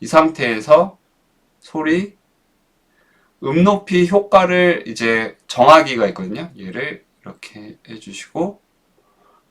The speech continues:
마찬가지로 얘를 복사. 그러니까 이 각도에 따라서 음 높이의, 어, 음 높이가 서-, 설정이 되는 거예요.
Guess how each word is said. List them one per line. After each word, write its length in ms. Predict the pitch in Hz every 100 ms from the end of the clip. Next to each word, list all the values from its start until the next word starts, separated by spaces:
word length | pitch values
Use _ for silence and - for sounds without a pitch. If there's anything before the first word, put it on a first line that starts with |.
| -
마찬가지로 600 | - - 104 98 104 95
얘를 440 | 98 131 185 - _ _ _ _ _ _ _ _
복사. 560 | 104 - - 120 170 - _ _ _
그러니까 440 | - - 226 - - - - _ -
이 120 | 139
각도에 520 | - 131 - 196 202
따라서 420 | 185 175 175 165 151
음 160 | 175
높이의, 960 | 147 135 - - 175 165 170 170 143 - _ _ _ _
어, 380 | - 104 107 104
음 240 | 131 147
높이가 500 | 147 135 139 165 156
서-, 260 | 151 160 175
설정이 440 | 170 196 196 180
되는 260 | 139 107 101
거예요. 300 | 87 82 -